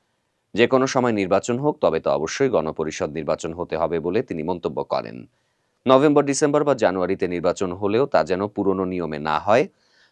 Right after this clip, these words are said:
জনগণের সামনে যেন প্রকৃত বিকল্প থাকে।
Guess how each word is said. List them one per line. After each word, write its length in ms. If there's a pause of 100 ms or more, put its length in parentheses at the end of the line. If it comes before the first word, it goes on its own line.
জনগণের 440
সামনে 340
যেন 180
প্রকৃত 380
বিকল্প 460
থাকে। 440